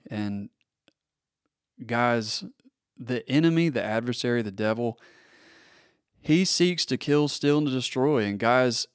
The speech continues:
uh, he hates us. He hates the church. He hates Christians. Um, and he wants to build down our faith. So I don't know what you've been going through this week. I don't know where you are, but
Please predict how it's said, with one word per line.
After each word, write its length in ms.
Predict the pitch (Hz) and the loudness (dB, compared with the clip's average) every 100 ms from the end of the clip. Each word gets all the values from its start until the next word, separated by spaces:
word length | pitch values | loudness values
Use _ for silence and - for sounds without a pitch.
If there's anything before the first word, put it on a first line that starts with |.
| - | -8
uh, 240 | 120 113 107 | -4 -2 -4
he 200 | 123 131 | -2 0
hates 300 | 120 - - | 0 -2 -2
us. 160 | 131 | -4
He 100 | 123 | -4
hates 200 | 117 117 | -4 -6
the 120 | - | -6
church. 380 | 107 123 120 120 | -6 -2 -2 -2
He 100 | 120 | -6
hates 240 | 113 110 - | -6 -6 -6
Christians. 640 | - 127 - 135 127 123 - | -4 -4 -2 -2 -2 -6 -10
Um, 460 | 117 110 110 104 110 | -6 -4 -2 -4 -2
and 160 | 113 | -2
he 140 | 117 120 | 0 0
wants 340 | 120 117 - | 2 0 -4
to 120 | - | -8
build 320 | 104 120 117 | -4 0 0
down 240 | 110 110 113 | 0 0 2
our 140 | 107 | 0
faith. 320 | - 110 104 | -2 -4 -4
So 260 | - 110 104 - - - 120 | -4 -6 -6 -10 -20 -6 0
I 100 | 175 | 2
don't 140 | 190 | 4
know 120 | 170 | 4
what 300 | 123 117 117 | 4 4 2
you've 340 | 123 127 127 120 | 4 2 2 0
been 220 | 117 110 | -2 0
going 260 | 107 110 | -2 -2
through 200 | 110 120 | -2 -2
this 240 | 113 110 - | -2 -4 -4
week. 420 | 110 139 175 - _ | -2 -2 -2 -12 _
I 80 | 117 | -6
don't 100 | 113 | -2
know 140 | 110 107 | 0 0
where 360 | 110 113 117 | 2 2 2
you 240 | 113 110 - | 0 -2 2
are, 280 | 117 110 | 2 2
but 320 | 101 104 101 | 0 -2 -4